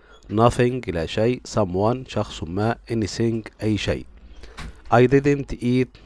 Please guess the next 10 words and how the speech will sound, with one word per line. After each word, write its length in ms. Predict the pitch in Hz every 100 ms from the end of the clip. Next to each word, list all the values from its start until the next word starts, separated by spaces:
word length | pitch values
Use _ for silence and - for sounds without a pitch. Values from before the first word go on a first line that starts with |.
| 123
نقط 360 | 120 - 117 -
for 400 | - - 110 107
dinner 500 | 104 101 113 123 139
because 600 | 123 104 82 113 120 120 -
I 180 | 110 98
had 440 | 82 98 113 113 110 - - - - _
a 100 | 95
very 440 | 90 117 123 120
big 520 | 104 87 98 110 110 113
lunch. 540 | 110 92 85 - -